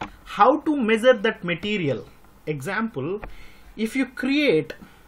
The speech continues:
if you, I mean, if you create petrol, how to measure? Liters. Okay, if you, if you want to create,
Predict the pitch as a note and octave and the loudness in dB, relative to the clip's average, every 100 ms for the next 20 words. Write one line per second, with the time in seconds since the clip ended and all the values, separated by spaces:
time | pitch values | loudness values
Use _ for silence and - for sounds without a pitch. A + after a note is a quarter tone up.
0 | - - - G3+ G3 A#3 - - G3 G#3 | -20 -20 -14 -12 -8 -8 -8 -14 -4 -4
1 | C#3+ - - - - G3 G3 A#3 - A3+ | -4 -10 -20 -20 -12 -10 -6 -6 -4 -2
2 | B3 A3+ F3+ - - - - - - - | 2 2 2 -4 -16 -20 -20 -20 -20 -20
3 | - - - - - - - - A#3+ A#3+ | -20 -20 -20 -20 -20 -20 -20 6 8 8
4 | - C4+ B3 E3 A2+ - - - - - | 2 6 8 8 2 -8 -20 -20 -20 -20
5 | - - - - - - - - A3+ A#3+ | -20 -20 -20 -20 -20 -20 -20 0 2 2
6 | C4+ B3 A#3 C#4+ D#4 - - - - - | 0 0 0 -4 -8 -16 -20 -20 -20 -20
7 | - - C3+ D3 G3 G3+ F3 C#3+ A#2+ - | -20 -12 -6 -2 -2 0 0 0 -2 -8
8 | - - - - - - - - - _ | -16 -18 -20 -20 -20 -20 -20 -20 -20 _
9 | D3+ D3+ G#3 - - - _ - - _ | -12 -8 -10 -10 -20 -20 _ -20 -20 _
10 | - G#3 - C#4+ C4+ - - A3+ - B3 | -8 -8 -2 0 0 -4 -12 -8 -2 2
11 | B3 C#4+ C#4 C#4 - A#3+ C4 B3+ - | 4 4 2 -4 -4 0 2 2 -2